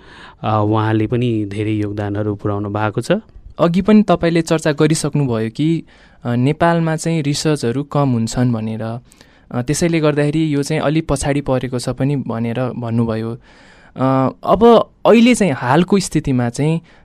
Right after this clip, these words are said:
Speaker 2: त्यो स्थिति अलि सुध्रेको पाउनुभएको छ कि के छ, जस्ताको त्यस्तै छ कि के छ?
Speaker 1: अ, रिसर्चको बारेमा कुरा गर्नु पर्दाखेरि अब पहिलाभन्दा अहिले, अ, केही मात्रामा अब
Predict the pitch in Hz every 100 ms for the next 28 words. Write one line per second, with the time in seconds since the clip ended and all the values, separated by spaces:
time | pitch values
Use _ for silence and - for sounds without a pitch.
0 | _ - 208 202 - - 202 202 190 -
1 | 156 175 - 185 175 185 180 170 170 165
2 | 123 120 151 - 175 170 214 175 139 139
3 | 127 143 156 151 147 147 143 - 139 151
4 | - 147 - - - - - 139 135 131
5 | 131 143 170 165 - 156 147 139 131 139
6 | 127 120 113 110 110 107 110 156 190 120
7 | 120 117 104 - - - - 151 147 135
8 | 110 107 117 123 120 113 120 107 - -
9 | - - _ - 123 113 110 110 - 123
10 | 120 113 120 110 107 110 107